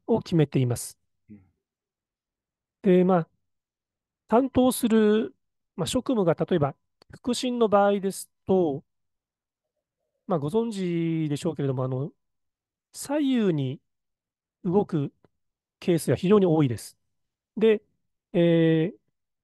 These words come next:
Speaker 1: 急なブレーキをかけることもあれば、まあ、急なダッシュもあります。まあ、よりその、ダッシュ、ブレーキっていうこの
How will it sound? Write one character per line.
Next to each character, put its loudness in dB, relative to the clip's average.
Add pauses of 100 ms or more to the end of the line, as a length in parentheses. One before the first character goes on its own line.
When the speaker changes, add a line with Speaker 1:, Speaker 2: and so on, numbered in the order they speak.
Speaker 1:
急 -2
な 2
ブ 0
レ 2
ー -6
キ -2
を 0
か -4
け -4
る -6
こ -8
と -2
も -4
あ -4
れ -4
ば、 0 (1700)
ま -2
あ、 -4
急 -4
な -2
ダ 2
ッ -2
シ -8
ュ -8
も -2
あ -2
り -2
ま -4
す。 -20 (120)
ま -2
あ、 0
よ 0
り 4
そ 2
の、 4 (520)
ダ 2
ッ 2
シ -2
ュ、 0 (160)
ブ -2
レ 0
ー -2
キ -10
っ -12
て -4
い 2
う -2
こ -8
の 0